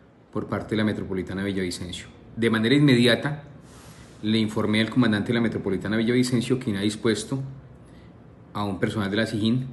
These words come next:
para atender el caso. Y ya estamos formulando la, formulando la denuncia respectiva. Este tipo de situaciones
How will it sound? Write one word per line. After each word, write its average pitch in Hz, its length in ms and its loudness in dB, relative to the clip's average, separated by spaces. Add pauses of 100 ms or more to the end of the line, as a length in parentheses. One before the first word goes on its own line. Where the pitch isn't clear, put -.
(260)
para 101 140 -4
atender 95 300 -6
el 95 120 -6
caso. - 380 -6 (640)
Y 113 100 0
ya 117 100 4
estamos 123 300 2
formulando 101 380 -2
la, 110 260 -2
formulando 98 420 -4
la 107 100 0
denuncia 98 340 -4
respectiva. - 520 -4 (2250)
Este 151 300 6
tipo 170 300 6
de 151 80 8
situaciones 127 800 2